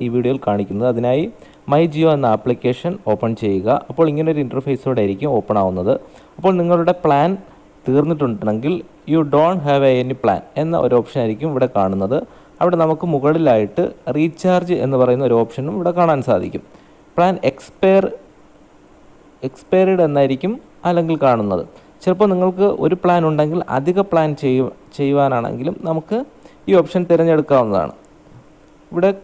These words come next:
നിങ്ങൾക്ക് കാണാൻ സാധിക്കും "You don't have any plan." അപ്പോൾ നിങ്ങൾ ചെയ്യേണ്ടത് റീചാർജ് എന്ന കാണിക്കുന്ന ആ ഓപ്ഷനിൽ just ഒന്ന് ക്ലിക്ക് ചെയ്ത് കൊടുക്കുക.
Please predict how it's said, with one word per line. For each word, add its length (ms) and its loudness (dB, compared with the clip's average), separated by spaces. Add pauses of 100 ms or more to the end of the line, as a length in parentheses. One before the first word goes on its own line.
(220)
നിങ്ങൾക്ക് 280 -2 (100)
കാണാൻ 260 2
സാധിക്കും 380 -2
"You 80 0 (100)
don't 280 2
have 140 0 (200)
any 180 -4
plan." 180 0 (1040)
അപ്പോൾ 240 2
നിങ്ങൾ 200 4 (140)
ചെയ്യേണ്ടത് 520 2 (2500)
റീചാർജ് 640 2
എന്ന 140 2 (400)
കാണിക്കുന്ന 440 0 (280)
ആ 40 2 (160)
ഓപ്ഷനിൽ 340 -2 (160)
just 340 0
ഒന്ന് 200 0
ക്ലിക്ക് 260 -4
ചെയ്ത് 160 2
കൊടുക്കുക. 320 -2